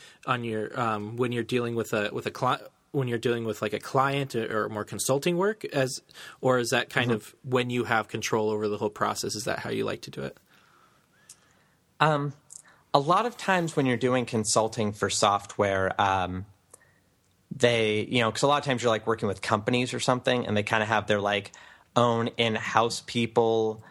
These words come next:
Speaker 2: who wanna, like, be involved in, you know, they, they have, like, their own in-house, like, art department or something that wants to, like, you know, do something, or, you know, you're getting it as, like, a subcontract through this other company, and they,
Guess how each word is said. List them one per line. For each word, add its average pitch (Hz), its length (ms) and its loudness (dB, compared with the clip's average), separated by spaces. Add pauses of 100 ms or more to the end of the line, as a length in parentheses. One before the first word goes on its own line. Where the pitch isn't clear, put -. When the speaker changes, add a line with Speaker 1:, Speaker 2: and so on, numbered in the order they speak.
(220)
Speaker 2:
who 104 680 0 (380)
wanna, 110 460 2
like, 107 260 0
be 107 120 2
involved 101 560 2
in, 101 220 0
you 117 100 2
know, 110 60 2
they, 127 140 2
they 143 120 2
have, 139 120 0
like, 135 140 0
their 123 120 4
own 120 120 0
in-house, 107 460 0
like, 101 240 0
art 101 220 0
department 104 460 -2
or 98 60 -4
something 101 380 -2
that 95 120 -2
wants 98 260 -2
to, 107 80 0
like, 95 380 -2 (460)
you 113 100 4
know, 101 260 2 (100)
do 107 160 2
something, 98 560 0 (260)
or, 127 180 4
you 117 140 0
know, 117 80 2
you're 110 180 2
getting 113 300 2
it 107 100 0
as, 104 140 -2
like, 98 300 0 (220)
a 120 80 2
subcontract 120 1200 0
through 113 280 0
this 107 260 2
other 117 260 2
company, 107 520 0
and 101 140 -2
they, 107 260 2